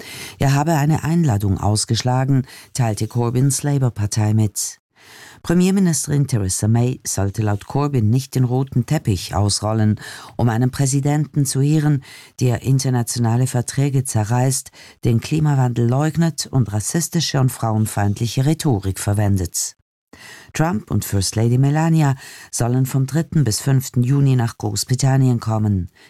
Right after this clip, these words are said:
Der Staatsbesuch ist umstritten. Es wird mit Protesten gerechnet.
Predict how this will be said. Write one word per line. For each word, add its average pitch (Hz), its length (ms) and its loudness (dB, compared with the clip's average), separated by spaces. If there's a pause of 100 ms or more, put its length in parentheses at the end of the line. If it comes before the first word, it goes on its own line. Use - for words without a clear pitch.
(100)
Der 123 80 2
Staatsbesuch 147 760 0
ist - 240 -4
umstritten. 131 640 0 (360)
Es - 160 -4
wird 120 240 -2
mit 123 160 0
Protesten 120 560 -2
gerechnet. 98 760 -4